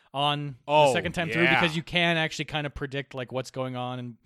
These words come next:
Speaker 1: you
Speaker 2: And
Speaker 1: know.
Speaker 2: you're really interested to see, like, does this actually line up exactly well with the end of it? Like, eh, yeah.
Speaker 1: Exactly. So you are trying to watch for things, but the point of that is you're not actually watching the movie that they are presenting to you,
Speaker 2: <laughs>
Speaker 1: which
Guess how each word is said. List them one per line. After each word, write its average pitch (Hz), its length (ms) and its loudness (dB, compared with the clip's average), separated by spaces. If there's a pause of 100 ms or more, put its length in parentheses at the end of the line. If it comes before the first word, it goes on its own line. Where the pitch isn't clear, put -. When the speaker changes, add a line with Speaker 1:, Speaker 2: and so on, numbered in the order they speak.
(360)
Speaker 1:
you 196 60 4
Speaker 2:
And 240 100 6
Speaker 1:
know. 262 60 2
Speaker 2:
you're 247 240 6
really 240 340 8
interested 220 460 -2
to - 80 -4
see, 202 320 -2
like, 139 260 -2
does 175 220 4
this 160 180 -4
actually 160 340 0
line 143 300 -2
up 147 220 2
exactly 135 540 -4
well 131 280 0
with 113 140 -8
the 120 160 -4
end 127 220 -4
of 107 120 -6
it? 98 180 -14
Like, 104 280 -14
eh, 123 140 -14
yeah. 120 300 -6 (300)
Speaker 1:
Exactly. 131 640 -6 (180)
So 202 140 0
you 208 180 6
are 226 240 8 (400)
trying 175 360 0
to 151 100 -6
watch 151 320 0
for 143 140 -14
things, 151 320 -2
but 151 160 -6
the 151 80 -8
point 202 340 -2
of 135 200 -8
that 170 280 2
is 131 220 -8
you're 147 120 -2
not 175 280 2
actually 196 440 2
watching 175 460 0
the 156 60 -8
movie 160 400 -2
that 135 180 -6
they 143 140 -4
are 143 120 -4
presenting 139 380 -6
to 120 80 -10
you, 120 220 -4 (140)
Speaker 2:
<laughs> - 180 -20
Speaker 1:
which 143 200 2